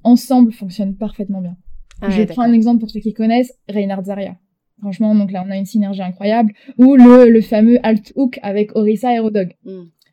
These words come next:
Speaker 1: Donc là, c'est vraiment des duos de tanks qui fonctionnent réellement ensemble. Et, euh,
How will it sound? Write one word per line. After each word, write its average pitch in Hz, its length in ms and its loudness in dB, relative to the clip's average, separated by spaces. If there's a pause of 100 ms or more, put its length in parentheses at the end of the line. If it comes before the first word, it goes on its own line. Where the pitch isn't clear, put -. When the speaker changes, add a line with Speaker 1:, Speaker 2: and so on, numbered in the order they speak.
(100)
Speaker 1:
Donc 214 160 6
là, 240 160 6
c'est 254 140 -2
vraiment 233 240 2
des 220 140 4
duos 208 220 0
de 226 80 0
tanks 240 340 0
qui 208 100 -18
fonctionnent 196 360 -10
réellement 208 380 -4
ensemble. 240 420 -2 (560)
Et, 214 180 0
euh, 196 520 -6